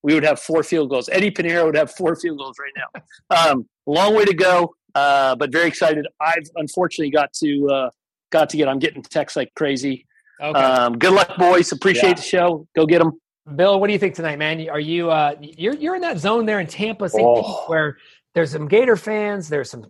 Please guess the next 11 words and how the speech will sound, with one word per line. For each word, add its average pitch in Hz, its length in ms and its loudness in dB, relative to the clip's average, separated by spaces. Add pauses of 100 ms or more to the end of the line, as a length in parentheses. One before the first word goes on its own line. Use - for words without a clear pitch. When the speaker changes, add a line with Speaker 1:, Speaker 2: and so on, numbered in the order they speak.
Speaker 2:
a 139 60 -10
lot 214 280 -2
of, 190 220 -4
a 151 40 -12
lot 175 200 -10
of 175 60 -12
Florida 175 240 -6
State 180 260 -12
fans 139 300 -12
there. 120 340 -14 (240)
Speaker 3:
Yeah. 101 260 0